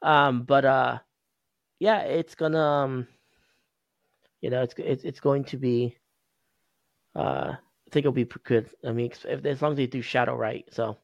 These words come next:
Um, and then, like, uh, they're, they're doing the Joker movie,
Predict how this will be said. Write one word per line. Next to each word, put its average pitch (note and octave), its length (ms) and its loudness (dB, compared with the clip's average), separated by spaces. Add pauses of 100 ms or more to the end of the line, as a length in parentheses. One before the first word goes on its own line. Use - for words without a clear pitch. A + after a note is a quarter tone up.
(1500)
Um, A#2 380 0
and A#2 140 0
then, B2 200 2
like, A#2 280 -2
uh, A#2+ 180 0
they're, B2 300 -2
they're A#2+ 100 -6
doing A#2+ 320 -4
the A#2 100 -2
Joker B2+ 400 -4
movie, C3 540 -6